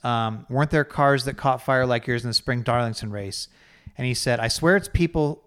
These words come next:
it's like people don't watch every week, or they only pay attention to who wins that week. Someone catches on fire every week in the same pot, spot on the same side of the car." He said, "Let's put holes in the nose that will pick up every piece of rubber off the track.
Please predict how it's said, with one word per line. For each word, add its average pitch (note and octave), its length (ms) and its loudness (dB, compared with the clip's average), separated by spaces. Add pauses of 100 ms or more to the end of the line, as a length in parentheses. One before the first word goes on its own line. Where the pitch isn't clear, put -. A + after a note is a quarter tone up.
(140)
it's C3 220 -4
like C3 200 -2
people C#3+ 200 2
don't C3+ 160 0
watch B2+ 260 2
every A#2 160 0
week, A2+ 160 -4
or A#2 40 -4
they A2+ 120 -2
only C3+ 180 0
pay C3+ 160 0
attention A#2+ 340 -4
to A2+ 40 -4
who A#2+ 100 -2
wins A#2+ 160 -2
that G#2+ 160 -2
week. G#2 260 -8 (340)
Someone E3 300 4
catches D#3 300 -2
on D3+ 120 2
fire C#3+ 280 4
every D#3+ 340 8
week A2 300 -6
in A#2 80 -4
the A#2 80 -2
same D3 320 0
pot, C#3 360 2
spot B2+ 340 2
on A#2 80 -4
the A#2 80 -4
same C#3 280 0
side A2+ 200 -2
of A2 40 -2
the A#2 60 -4
car." C#3 400 2 (600)
He - 60 -8
said, C3 220 2
"Let's C3 240 4
put B2+ 180 2
holes G3+ 380 4
in G3 60 2
the D#3+ 80 4
nose A#2+ 260 2
that B2+ 80 -4
will A2+ 100 -6
pick - 240 0
up B2+ 160 -2
every G3 260 4
piece G3 280 0
of D3 160 0
rubber B2 260 4
off B2 220 2
the D#3 60 -2
track. G#2+ 460 -2